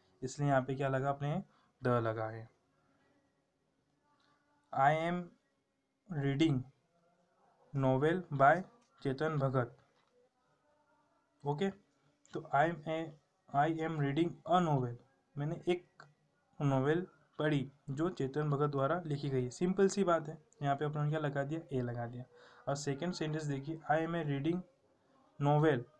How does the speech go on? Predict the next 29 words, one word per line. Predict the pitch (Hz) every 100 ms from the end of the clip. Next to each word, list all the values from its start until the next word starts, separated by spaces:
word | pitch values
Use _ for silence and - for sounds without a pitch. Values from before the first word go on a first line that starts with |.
| _ _ -
कौन | 160
सी? | 170
टू | 160 175 160
स्टेट। | 151 131 120 -
टू | 147 156
स्टेट | - 170
कोई | 175 175
नॉवेल, | 156 151 165
अब | 160 - -
कोई | 156
विशेष | 147 127 160 170 170
नॉवेल | 165 165 170
पढ़ी | 165 170
यानी | 147 151
फिक्स | 151 165 -
हो | 180
गई | 175 175
है, | 151
निश्चित | 143 131 180 175
हो | 160
गई, | 151
इसलिए | 147 156
यहाँ | 147
पे | 147 147
क्या | 170
लगा | 151 131 127
दिया | 127
अपन | 123 104
ने, | 127